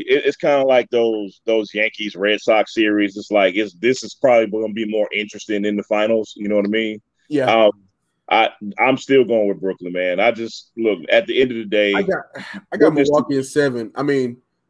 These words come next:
Speaker 2: they, now that Harden is injured,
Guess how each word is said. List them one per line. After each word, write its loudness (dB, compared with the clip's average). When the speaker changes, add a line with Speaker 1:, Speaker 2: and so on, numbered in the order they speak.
Speaker 2:
they, -4
now 2
that 2
Harden 2
is -4
injured, -2